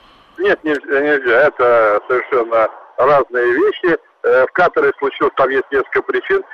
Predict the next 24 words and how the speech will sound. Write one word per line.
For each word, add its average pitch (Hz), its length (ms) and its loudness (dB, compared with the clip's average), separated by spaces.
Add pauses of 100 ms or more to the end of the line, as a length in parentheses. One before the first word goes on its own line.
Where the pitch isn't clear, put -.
(140)
Первая 143 300 2
застарелая 139 580 2
причина — 131 400 -2
недовольство 131 600 0
Саудовской 127 440 0
Аравии 123 280 2 (280)
и 113 60 -4
её 127 220 0
союзниками 120 640 0
тем, 131 140 0
что 120 220 -2 (260)
Катар 131 320 0
поддерживает 123 440 0
братьев 127 320 0
мусульман 123 500 0 (300)
в - 20 -12
Египте, 143 720 -2
да, 123 180 4
и, 117 140 0
собственно, 117 400 -2 (280)
везде, 123 360 -2
где 127 140 0
только 123 260 -2
может, 127 260 0